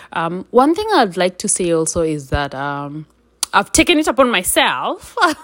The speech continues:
<laughs> without her asking to fight for her, because sometimes my sister,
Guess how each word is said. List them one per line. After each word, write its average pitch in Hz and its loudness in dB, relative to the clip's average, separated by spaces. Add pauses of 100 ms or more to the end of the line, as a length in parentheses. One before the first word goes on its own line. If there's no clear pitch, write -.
(140)
<laughs> 381 2
without 233 0 (680)
her - 2
asking 226 -2 (500)
to 190 -10
fight 190 -10
for 143 -12
her, 127 -14
because 165 -12 (300)
sometimes 240 -6
my 220 -10
sister, 160 -10